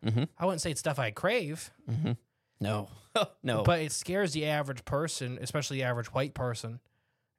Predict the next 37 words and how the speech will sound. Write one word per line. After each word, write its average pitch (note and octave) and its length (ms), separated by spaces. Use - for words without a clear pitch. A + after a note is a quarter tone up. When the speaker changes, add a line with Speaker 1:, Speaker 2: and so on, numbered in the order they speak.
Speaker 2:
and C3 160
the C3 80
average B2 240
American, B2 540
the A#2+ 100
average, B2 500
you C3+ 120
know, A#2 220
European B2 600
so B2 240
much A2 480
that B2+ 220
when B2+ 180
this B2 340
fake - 480
meat - 580
is G#3+ 140
presented D#3 540
as C3 180
the C3+ 160
alternative C#3 600
to A#2 180
having C#3 280
to C#3 60
eat C#3 140
bugs, C#3+ 260
everybody's C3 220
like, A#2 140
"Yeah, F#3 180
I'd E3+ 60
rather G3+ 160
have E3+ 100
that F3 120
'cause C#3 100
it - 80
kinda G3+ 280
looks - 520